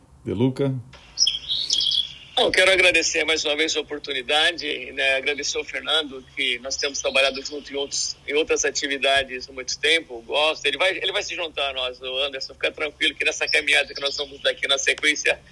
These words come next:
Speaker 2: eu vou convertê-lo, né? E, e, né, o que eu tô... é,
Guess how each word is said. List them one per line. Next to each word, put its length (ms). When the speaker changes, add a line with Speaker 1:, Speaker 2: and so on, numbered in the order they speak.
Speaker 2:
eu 120
vou 160
convertê-lo, 760
né? 320
E, 460
e, 80
né, 200
o 100
que 120
eu 40
tô... 360
é, 320